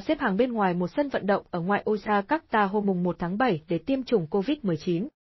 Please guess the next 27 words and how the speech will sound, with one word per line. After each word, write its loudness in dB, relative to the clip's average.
Đây 4
là 2
nỗ 2
lực 0
của 0
chính -2
phủ 0
Indonesia 2
trong -2
việc 4
tăng 0
tốc -2
ứng -4
phó 2
với 2
dịch -4
bệnh 0
khi -2
tổ -2
chức -2
Chữ -4
thập 0
đỏ 0
cảnh -2
báo 2
viễn -2
cảnh -2